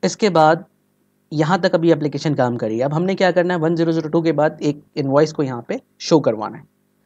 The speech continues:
उसके लिए एक रिकॉर्ड हमने इंसर्ट कर लिया, ठीक है। अच्छा, नेक्स्ट स्टेप क्या है? नेक्स्ट स्टेप जो है वो है making a S Q L join between master and detail for invoice।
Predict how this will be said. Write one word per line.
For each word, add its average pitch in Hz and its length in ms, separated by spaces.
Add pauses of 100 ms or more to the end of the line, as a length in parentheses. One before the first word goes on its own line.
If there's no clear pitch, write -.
(640)
उसके 170 260
लिए 196 220 (400)
एक 151 160
रिकॉर्ड 151 300
हमने 151 300
इंसर्ट 139 320
कर 120 140
लिया, 107 260 (400)
ठीक 185 200
है। 170 120 (680)
अच्छा, 120 260 (100)
नेक्स्ट 123 560
स्टेप 202 340
क्या 196 100
है? 202 120
नेक्स्ट 175 260
स्टेप 180 240
जो 170 120
है 185 100
वो 165 120
है 165 160
making 147 560 (100)
a 143 180
S 143 80
Q - 160
L 170 80
join 139 260
between 139 340
master 127 380
and 135 140
detail 120 300 (420)
for 139 120
invoice। 113 400